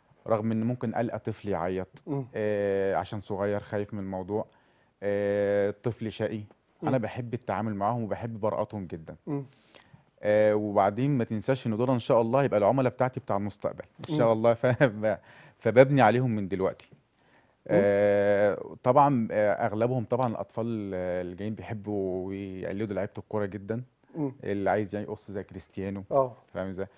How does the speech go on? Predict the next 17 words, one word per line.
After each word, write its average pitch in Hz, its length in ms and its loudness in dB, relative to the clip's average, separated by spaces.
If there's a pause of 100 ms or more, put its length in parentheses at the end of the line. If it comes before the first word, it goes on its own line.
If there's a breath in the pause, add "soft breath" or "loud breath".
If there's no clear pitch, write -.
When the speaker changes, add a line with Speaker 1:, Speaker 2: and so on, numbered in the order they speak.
(240 soft breath)
Speaker 1:
عايز 98 300 -2
يقص، 98 300 -6
أي 107 400 0
لاعب 110 220 2
يقول 107 120 -4
لي: 110 80 -2
"أنا 98 120 -4
نفسي 104 220 -8
أعمل 95 200 -6
كذا"، 101 600 -2
فأنا 107 220 -8
بحب 110 360 -4
التعامل 101 600 0
معاهم 101 240 -4
جدا 90 280 -12
أوي. 90 120 -12 (1900 soft breath)
Speaker 2:
تمام. 131 280 -2